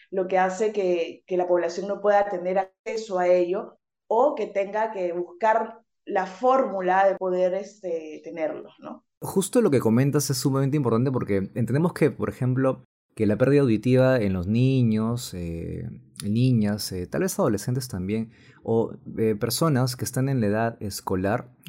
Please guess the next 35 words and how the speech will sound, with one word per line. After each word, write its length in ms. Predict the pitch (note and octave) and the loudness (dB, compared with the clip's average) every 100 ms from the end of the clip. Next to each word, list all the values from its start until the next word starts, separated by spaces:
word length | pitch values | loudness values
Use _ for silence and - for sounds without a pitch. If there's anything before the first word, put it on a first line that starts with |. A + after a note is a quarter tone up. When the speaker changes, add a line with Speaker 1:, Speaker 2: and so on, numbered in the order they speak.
| A#2+ | 0
Speaker 2:
puede 180 | A#2+ B2 | 2 4
generar 320 | B2+ G#2 G#2 | 4 2 2
retraso 580 | G2+ F2 A2 G#2 - G#2+ | 0 0 0 0 0 0
en 40 | |
el 40 | G2 | 0
desarrollo 460 | F2+ F#2 F#2+ F#2 | -2 -4 -2 0
del 80 | F2+ | 0
lenguaje. 500 | F2 E2+ A2+ B2 A2+ | -2 0 0 0 -2
Y 40 | G#2 | 0
qué 80 | |
bueno 240 | C3 D3+ F3 | 2 4 2
que 80 | C#3 | 2
lo 280 | G#2+ G2+ - | 4 2 0
que 120 | G#2 | 0
comentas 300 | G2+ A2+ C3+ | 0 0 -2
acerca 180 | C3 C3 | 0 0
del 80 | |
tamizaje. 540 | B2 F#2 F2 C#3+ A2 F2 - - - - | 0 -2 0 -2 -2 -10 -14 -20 -14 -2
También 280 | A2+ C3 B2+ | 2 4 4
puede 360 | C3 C3 C3 | 4 6 4
tener 300 | C3 G#2+ A2+ | 2 2 2
problemas 440 | A2+ G#2 A2 A#2 A2 | 0 2 2 0 0
de 80 | |
aprendizaje, 720 | F#2 F2 E2+ E2 C#3 D3+ - F2+ | -2 -2 -6 -2 2 2 0 -6
definitivamente, 880 | - F2 F2 A2+ A#2 C3+ C#3 F2+ F2 | -6 -6 -2 0 2 2 2 0 -2
¿no? 260 | A2+ D#3 - | -4 -6 -8
Eh, 320 | F2+ F2 F2 | -6 -4 -4
y 240 | C3 B2+ C3 | 0 2 0
posiblemente 720 | - A#2 A2+ D3+ D3+ D3+ D3 | -2 -2 2 2 2 2 0
un 80 | |
tema 180 | B2+ C3+ | 0 0
también 220 | B2 G#2+ | 0 0
psicológico, 720 | A#2 C3 F#2 G#2+ - - - | -2 -4 -4 -4 -6 -8 -4
definitivamente, 540 | F2 F2+ G2 A2 A#2+ B2+ | -4 -4 -6 -4 -4 -2
porque 300 | A2+ F2 | -2 -2